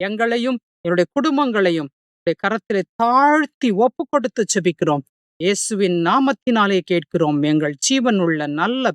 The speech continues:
பிதாவே. ஆமென், ஆமென், ஆமென்.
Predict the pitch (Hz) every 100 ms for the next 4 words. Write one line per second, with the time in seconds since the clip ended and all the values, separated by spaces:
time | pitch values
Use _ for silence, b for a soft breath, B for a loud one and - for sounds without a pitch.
0 | - _ 214 180 156 143 135 - _ _
1 | _ 143 165 175 190 240 180 - _ _
2 | - 165 180 190 226 175 - _ - 151
3 | 165 160